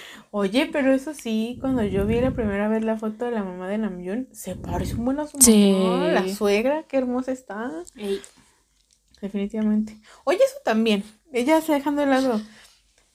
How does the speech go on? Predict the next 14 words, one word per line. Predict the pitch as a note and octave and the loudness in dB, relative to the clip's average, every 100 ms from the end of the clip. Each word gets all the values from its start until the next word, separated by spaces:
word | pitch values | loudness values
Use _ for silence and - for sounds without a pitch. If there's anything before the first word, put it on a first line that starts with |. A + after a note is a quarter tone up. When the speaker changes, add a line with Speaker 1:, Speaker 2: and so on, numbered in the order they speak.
| _ _ - | _ _ -8
Speaker 1:
Yo, | A3 C#4+ G#4 B4 _ _ - | 0 4 4 2 _ _ -2
esas | C4 D4 D4 | 0 0 0
cosas, | A#3+ A#3 G3+ - _ _ - | 0 0 -2 -6 _ _ -6
con | A3+ A3+ | 0 2
J-Hope | A#3+ A3+ G#4 - | 2 2 0 -2
y | A3 G#3+ | -14 -8
con | G3 G3 | -6 -6
él, | G3 G#3+ | -6 -8
que | G#3 | -6
nunca | G3+ G#3+ G#3+ | 0 2 2
he | |
entendido. | G3+ G3+ F#3+ F#3 F3+ G3+ _ _ | 0 -2 -8 -8 -10 -14 _ _
¿Dónde, | B3+ B3+ C#4 E4+ F#4+ A4 - _ _ - | -18 0 2 4 4 2 0 _ _ -6
dónde | A3 C4 F4+ G#4+ | 2 4 4 2